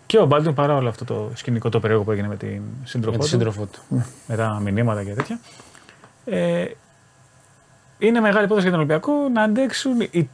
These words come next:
Speaker 1: τρεις ψηλοί του, ή όταν περνάει ο Παπα-Νικολάου στο τέσσερα,
Speaker 2: Η τρεις ήμιση.
Speaker 1: η τρεις ήμιση. Ναι, και δε-, δεν, μπορεί να πέσω έξω, αλλά νομίζω ότι το Τανούλη δεν θα πάρει χρόνο συμμετοχής.
Speaker 3: Ο;
Speaker 1: Ο Τανούλης, επειδή
Speaker 3: Ναι, ναι.
Speaker 1: έπαιξε το πρωτάθλημα, είναι άλλο πράγμα το πρωτάθλημα με τον Προμηθέα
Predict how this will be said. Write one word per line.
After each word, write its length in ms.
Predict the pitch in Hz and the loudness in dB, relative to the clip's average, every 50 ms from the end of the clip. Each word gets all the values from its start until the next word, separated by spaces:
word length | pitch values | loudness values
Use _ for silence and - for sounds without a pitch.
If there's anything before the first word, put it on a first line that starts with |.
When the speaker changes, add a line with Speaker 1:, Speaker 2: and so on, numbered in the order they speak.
| - - - | -8 -6 0
Speaker 1:
τρεις 240 | - 147 - 190 190 | 2 4 4 4 2
ψηλοί 380 | - - - 135 127 127 131 | 0 0 2 4 4 4 4
του, 320 | 131 127 196 226 269 285 - - - 139 156 | 4 2 0 -2 -2 -4 -8 -14 -18 -12 -6
ή 160 | 156 151 151 | -2 2 4
όταν 220 | 151 151 147 139 123 | 4 4 4 2 0
περνάει 340 | 123 120 123 127 123 117 113 | 0 0 2 2 2 2 0
ο 40 | |
Παπα-Νικολάου 500 | 110 110 110 113 110 101 113 110 117 120 | -4 -6 -4 -4 -4 -2 -2 0 0 0
στο 140 | 98 104 101 | 0 0 -2
τέσσερα, 640 | 98 120 120 - - - 107 107 104 101 101 101 104 113 - - _ _ - - - - - - - | 0 0 0 0 -2 -4 -6 -6 -6 -8 -10 -12 -12 -14 -18 -20 _ _ -20 -20 -20 -20 -20 -14 -10
Speaker 2:
Η 60 | 110 | -4
τρεις 260 | 104 - 123 120 - | 0 2 2 2 2
ήμιση. 360 | 135 123 110 107 - - 175 180 - | 2 0 0 0 -2 -4 -4 -4 -4
Speaker 1:
η 40 | 139 | -6
τρεις 240 | 120 135 120 - - | -6 -4 -6 -4 -2
ήμιση. 340 | 139 127 120 110 - - 175 | -2 0 0 -2 -2 0 0
Ναι, 100 | 202 185 | 2 2
και 120 | 185 170 139 | 2 0 0
δε-, 180 | 135 160 175 - - - - - - | 2 2 2 0 -2 -10 -18 -20 -10
δεν, 320 | - 143 147 170 170 151 - 117 | -4 0 2 2 2 2 2 2
μπορεί 220 | 123 156 160 165 | 2 4 4 2
να 340 | 175 175 170 165 165 160 147 | 2 2 2 2 2 0 0
πέσω 300 | - - 165 143 - 175 | 0 -2 0 0 0 0
έξω, 140 | 175 - 185 | 0 0 -2
αλλά 80 | 175 | -2
νομίζω 180 | 165 170 165 175 | 0 0 -2 -2
ότι 80 | 170 | -2
το 60 | - 156 | 0 -2
Τανούλη 180 | 156 165 160 156 | -2 0 0 -2
δεν 80 | 147 | -2
θα 60 | 127 | -2
πάρει 160 | 110 113 101 90 | -2 -2 -4 -4
χρόνο 160 | 101 104 101 | -4 -6 -8
συμμετοχής. 500 | 98 - 104 104 98 113 151 175 - - _ _ _ _ _ - | -10 -10 -8 -6 -6 -6 -6 -6 -8 -12 _ _ _ _ _ 0
Speaker 3:
Ο; 200 | 151 165 220 285 - - _ - | 2 2 2 2 0 -6 _ -6
Speaker 1:
Ο 100 | - 120 | -2 0
Τανούλης, 380 | 113 113 110 120 143 151 127 | 0 2 2 2 2 2 0
επειδή 160 | 139 127 170 175 | 2 4 6 6
Speaker 3:
Ναι, 60 | 165 | 6
ναι. 60 | 151 | 6
Speaker 1:
έπαιξε 200 | 147 131 - - | 4 4 2 2
το 60 | 120 | 2
πρωτάθλημα, 460 | 113 117 131 170 165 165 175 170 160 | 2 2 2 2 0 0 -2 -2 0
είναι 160 | 151 151 147 147 | 0 2 2 4
άλλο 140 | 139 127 | 4 2
πράγμα 180 | 113 117 113 110 | 2 0 -2 -2
το 80 | 110 104 | -2 -4
πρωτάθλημα 320 | 104 107 117 113 107 110 | -2 0 0 0 0 -2
με 60 | 107 | -4
τον 80 | 104 101 | -4 -2
Προμηθέα 540 | 107 110 120 120 - 214 226 220 220 202 | -2 -2 -2 -2 0 0 0 0 0 -4